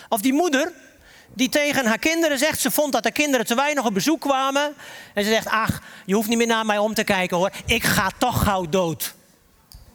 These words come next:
Dat is manipulatie. Dan gaan die kinderen zich schuldig voelen.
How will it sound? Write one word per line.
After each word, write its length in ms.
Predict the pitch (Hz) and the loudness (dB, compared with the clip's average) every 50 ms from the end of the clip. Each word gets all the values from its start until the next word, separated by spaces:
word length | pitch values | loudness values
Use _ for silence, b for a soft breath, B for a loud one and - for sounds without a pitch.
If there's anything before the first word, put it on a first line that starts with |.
| - - - - - - - - _ - - - - _ _ - - - - - - - _ _ _ _ _ _ _ _ _ _ _ _ _ _ _ _ _ _ _ _ | -20 -20 -20 -20 -20 -20 -20 -20 _ -20 -20 -20 -20 _ _ -20 -20 -20 -20 -20 -20 -20 _ _ _ _ _ _ _ _ _ _ _ _ _ _ _ _ _ _ _ _
Dat 100 | - 170 | -8 -6
is 40 | 170 | -2
manipulatie. 800 | 233 254 240 233 - 240 190 170 170 208 233 - - 330 311 240 - - _ _ _ _ _ _ _ _ _ _ | 0 0 -2 0 0 0 0 0 0 0 -2 -2 -2 -4 -4 -6 -12 -20 _ _ _ _ _ _ _ _ _ _
Dan 340 | _ - _ _ _ - - | _ -20 _ _ _ -4 -4
gaan 80 | 220 | -2
die 100 | 208 185 | -2 0
kinderen 300 | - 320 311 285 247 220 | 0 0 2 2 0 2
zich 200 | - 202 190 160 | 2 0 0 0
schuldig 440 | - - - 208 208 226 240 262 214 | 0 0 0 0 0 2 0 0 -2
voelen. 360 | - 254 254 247 247 214 196 | 0 0 0 0 0 -2 -2